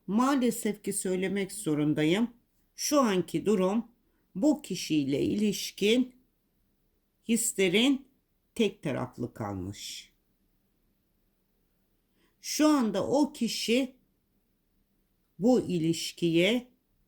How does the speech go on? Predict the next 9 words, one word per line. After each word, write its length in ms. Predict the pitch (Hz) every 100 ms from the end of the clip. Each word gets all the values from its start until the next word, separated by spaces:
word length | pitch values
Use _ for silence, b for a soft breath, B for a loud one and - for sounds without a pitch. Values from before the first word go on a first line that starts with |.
| _
kendini 960 | - 220 220 247 180 185 214 262 226 151
veremiyor. 1120 | 185 180 175 202 214 165 139 147 131 - - _ _ _ _ -
Veremiyor. 800 | 240 208 151 123 98 90 - _ _ _ _ _ _ _ _ _ _ _ _ _ _ _ _ _ _ _ _ _ _ _ _ -
Onun 300 | 175 240 302
için 560 | 302 294 - 247 254 - _ _ -
bu 320 | 170 196 -
kişiyi 800 | - 240 - - 185 156 127 113 b b
hayatına 720 | - 262 247 220 - 196 180
istiyorsan 960 | - 208 - - 247 214 202 - 165 220